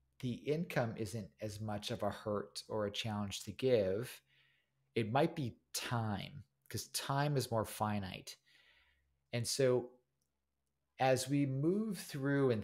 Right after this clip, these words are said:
think about becoming a feel-good father, where are the areas where you're doing something that does cause discomfort and does cause pain in the perspective of charitable giving?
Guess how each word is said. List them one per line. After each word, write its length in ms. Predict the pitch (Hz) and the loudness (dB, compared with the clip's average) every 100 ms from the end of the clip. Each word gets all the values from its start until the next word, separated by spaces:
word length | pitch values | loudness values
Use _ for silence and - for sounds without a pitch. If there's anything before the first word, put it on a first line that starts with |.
| - | 0
think 220 | 147 139 | 0 2
about 420 | 131 117 113 - | 4 8 6 4
becoming 460 | - 117 120 113 107 | -2 -2 0 -2 -2
a 60 | |
feel-good 400 | 104 113 104 104 | -2 -2 -2 -4
father, 680 | - 127 123 123 107 101 95 - _ _ _ _ - | -2 2 4 4 4 4 2 -6 _ _ _ _ -8
where 480 | 117 135 165 208 - - | 4 6 6 4 0 4
are 260 | 127 151 | 6 6
the 240 | 143 131 92 | 4 0 0
areas 680 | 98 104 98 98 90 - - - | 0 2 2 0 -2 -4 -6 -6
where 520 | 110 104 104 101 101 - - | -2 0 0 0 -2 -6 -6
you're 300 | 120 113 110 | 0 2 0
doing 460 | 98 139 147 151 | 0 0 0 0
something 720 | 143 - 123 110 120 110 107 101 | -2 -2 -2 -2 -4 -2 -4 -2
that 340 | 113 110 - - - _ _ _ _ _ _ _ 110 95 | 0 0 -2 -10 -18 _ _ _ _ _ _ _ -14 0
does 380 | 139 151 160 - | 6 6 6 0
cause 420 | - 117 110 98 | 2 4 4 0
discomfort 800 | - 98 - 104 101 95 82 - _ - | -6 -6 -4 -6 -4 -6 -6 -8 _ -12
and 200 | 110 101 | -10 -6
does 360 | 120 127 143 - | 2 4 4 0
cause 420 | - 113 101 - | -2 0 0 -4
pain 600 | - 127 123 107 95 92 90 _ _ _ _ - | -8 -6 -4 -4 -6 -8 -10 _ _ _ _ 2
in 320 | 170 208 185 | 4 6 4
the 80 | 147 | 4
perspective 580 | 123 - 117 - 101 | 2 2 0 -2 -6
of 80 | 98 | -6
charitable 440 | - 107 101 95 90 | -4 -2 -2 -4 -8
giving? 380 | 95 90 87 | -8 -8 -8